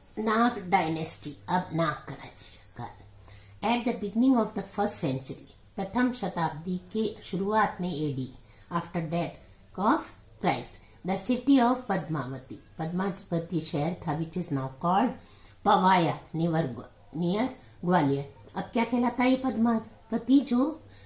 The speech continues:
ग्वालियर के पास है? पवाया। Was the capital of नाग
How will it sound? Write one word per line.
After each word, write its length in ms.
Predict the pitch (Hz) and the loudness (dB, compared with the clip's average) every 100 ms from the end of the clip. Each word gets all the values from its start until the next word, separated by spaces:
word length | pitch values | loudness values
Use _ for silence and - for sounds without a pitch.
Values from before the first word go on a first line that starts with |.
| - - | -16 -2
ग्वालियर 360 | 180 214 226 226 | 2 4 4 2
के 120 | 254 | -2
पास 360 | - 220 226 | -2 0 2
है? 80 | 302 | 0
पवाया। 560 | - 170 143 143 120 139 - - - - | 0 2 2 0 -4 -10 -14 -20 -16 -4
Was 180 | 185 262 | 0 2
the 140 | 254 | 0
capital 560 | - 185 220 226 254 240 | -2 -2 -2 2 4 4
of 240 | 208 - | 2 0
नाग 420 | 185 156 170 214 | -2 0 0 -2